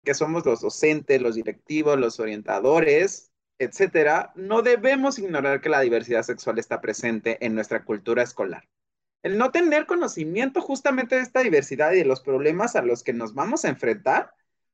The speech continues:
no nos exime de sus responsabilidades y de nuestras responsabilidades como formadoras de estas personas con derechos, ¿no? Y justamente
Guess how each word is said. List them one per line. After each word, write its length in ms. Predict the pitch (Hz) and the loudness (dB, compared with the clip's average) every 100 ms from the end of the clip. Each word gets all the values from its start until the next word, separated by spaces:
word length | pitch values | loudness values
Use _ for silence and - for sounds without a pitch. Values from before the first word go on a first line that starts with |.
| _ 226 | _ -2
no 120 | 269 | 0
nos 200 | 320 285 | 2 2
exime 540 | 185 - 240 262 277 | -2 -2 -4 0 2
de 100 | 233 | 2
sus 160 | 202 185 | 2 0
responsabilidades 1120 | 175 - 156 170 160 156 156 165 208 247 185 | -2 -4 -4 -2 -2 -2 0 2 2 4 2
y 60 | 175 | 2
de 120 | 147 | 0
nuestras 320 | 147 139 143 | -4 -2 0
responsabilidades 800 | 135 - 139 147 135 139 170 226 | 0 -2 -6 -4 -2 2 2 0
como 260 | 190 143 135 | -2 -4 -2
formadoras 680 | 135 127 117 127 202 220 | -4 -2 0 0 0 0
de 60 | 147 | 0
estas 240 | 147 143 | 0 -4
personas 440 | - 117 123 117 - | -8 -10 -10 -10 -12
con 180 | 98 95 | -14 -14
derechos, 460 | 95 98 - - | -12 -14 -16 -18
¿no? 220 | 104 143 - | -14 -12 -12
Y 100 | 139 | -12
justamente 720 | 175 175 226 202 165 190 | -12 -6 -2 -2 0 0